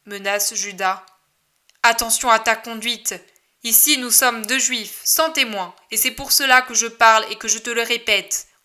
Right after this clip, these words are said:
Honte à toi. Et maintenant, tais-toi. Ne fais pas le tragique, ni le pleurnicheur, sinon je parle devant tous.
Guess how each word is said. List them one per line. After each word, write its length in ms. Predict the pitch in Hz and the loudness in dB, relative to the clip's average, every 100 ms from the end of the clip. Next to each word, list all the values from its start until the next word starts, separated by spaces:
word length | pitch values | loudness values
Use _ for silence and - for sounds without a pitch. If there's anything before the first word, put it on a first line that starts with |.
| - | -8
Honte 320 | 285 277 - - | -6 -4 -6 2
à 120 | 240 | 2
toi. 480 | 240 - 220 190 - - _ | 2 0 0 0 -6 -20 _
Et 80 | - | -6
maintenant, 520 | 220 277 277 269 277 262 - | 2 2 2 -2 -2 -2 0
tais-toi. 560 | 277 277 233 196 - - _ | 0 2 2 2 -2 -20 _
Ne 120 | 269 330 | 0 2
fais 160 | 330 - | 2 4
pas 180 | 240 | 6
le 140 | 220 202 | 6 2
tragique, 800 | - 214 202 214 202 - - - 247 | 0 2 2 -2 -6 -14 -18 -18 -6
ni 200 | 294 311 | -2 0
le 160 | 233 | -2
pleurnicheur, 880 | - 240 240 226 220 - 226 208 185 - _ | -10 -2 -2 0 0 2 2 0 -4 -14 _
sinon 420 | - 220 233 247 226 _ _ | -4 -4 -4 -10 -12 _ _
je 160 | 247 | -2
parle 280 | 247 247 233 | 4 4 4
devant 260 | 214 214 214 | 0 -4 -6
tous. 540 | - 214 185 - - | -8 -10 -4 -4 -4